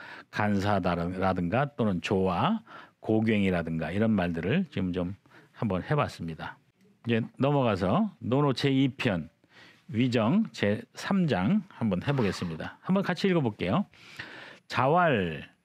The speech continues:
도지이정, 제지이형, 민면, 이무치, 도지이덕, 제지이례, 유치, 차격 그랬습니다.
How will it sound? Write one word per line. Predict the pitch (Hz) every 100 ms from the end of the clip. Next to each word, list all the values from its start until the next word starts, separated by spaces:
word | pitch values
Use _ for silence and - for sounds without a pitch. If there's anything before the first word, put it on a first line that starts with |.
| _ _ _ _
도지이정, | - 127 165 175 151 - 139 135 110 127 117 104 90 101 202 220 - _ _ _ _ -
제지이형, | - 110 143 160 127 139 123 - 110 98 82 - 95 73 - _ _ - - - - _
민면, | 101 143 170 139 104 104 95 139 220 - _
이무치, | - 165 208 135 92 95 92 - - 87 73 - _ _ - _ _
도지이덕, | - 135 170 156 143 123 120 113 104 95 82 175 208 _ _ _ -
제지이례, | 123 139 156 139 139 - 113 101 113 95 110 170 - - _ -
유치, | 120 131 - - 180 160 82 - _ _
차격 | - - 165 147 120 123 113
그랬습니다. | - 92 - 82 76